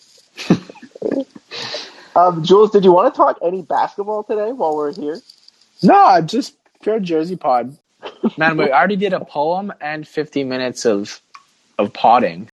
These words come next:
Speaker 1: I think we're good for the night. Josh, thank you very much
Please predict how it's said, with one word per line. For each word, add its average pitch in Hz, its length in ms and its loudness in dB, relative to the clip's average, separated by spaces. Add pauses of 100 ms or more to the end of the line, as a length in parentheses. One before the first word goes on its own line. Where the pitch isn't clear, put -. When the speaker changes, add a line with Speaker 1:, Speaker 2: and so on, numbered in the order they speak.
(140)
Speaker 1:
I 156 140 2
think 208 160 0
we're 226 100 6
good 185 260 2
for 170 120 0
the 143 80 0
night. 151 380 0 (220)
Josh, 151 380 0
thank 165 300 -4
you 135 160 -4
very 143 340 0
much 117 480 -6